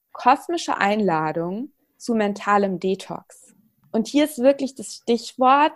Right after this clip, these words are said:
bei Merkurs Rückläufigkeit die Integration von Informationen. Und jetzt kommen wir eben zu dem, was du zu der Karte so schön gesagt hast,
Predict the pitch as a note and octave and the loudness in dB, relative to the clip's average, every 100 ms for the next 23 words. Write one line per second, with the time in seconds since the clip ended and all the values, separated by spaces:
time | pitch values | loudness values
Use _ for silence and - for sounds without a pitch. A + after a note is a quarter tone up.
0 | - G3 G3+ G#3 G#3 G#3 - B3 C4 G3+ | -2 -2 -2 -4 -6 -12 -2 -2 0 0
1 | F3+ F#3 - - F3+ F3+ G3 - G#3+ - | 0 -2 -16 -12 -2 0 0 -6 -16 -8
2 | B3+ D4+ E4+ - C4 - G3 G3 _ - | -2 0 -2 -4 -6 -2 -4 -4 _ -16
3 | - G3+ A3+ F#3+ D#3+ F3 A3 _ _ _ | -4 0 2 2 0 -4 -10 _ _ _
4 | - G3 - G3 G3 F#3 F3 - - F#3 | -4 -4 -2 -6 -2 -2 -4 -8 -10 -6
5 | D#3+ D#3 D3+ E3+ A#3+ _ _ _ - B3 | -4 -4 -6 -8 -10 _ _ _ 2 4
6 | D#4 D4+ C#4 - C4 B3 A3+ A3+ A3 - | 4 4 0 2 2 4 2 2 0 -4
7 | G3 G#3+ G#3 G3 G3 A3 G#3 - F3+ E3+ | -2 -2 0 -2 -2 -8 -8 -4 -4 -4
8 | - A3+ D4 C#4 G#3 F#3 - G3 F#3 F3 | -4 -2 -2 -2 -4 -6 -10 -8 -6 -6
9 | E3+ E3+ E3 - G#3 A3 - | -2 -2 -2 -6 -2 -2 -6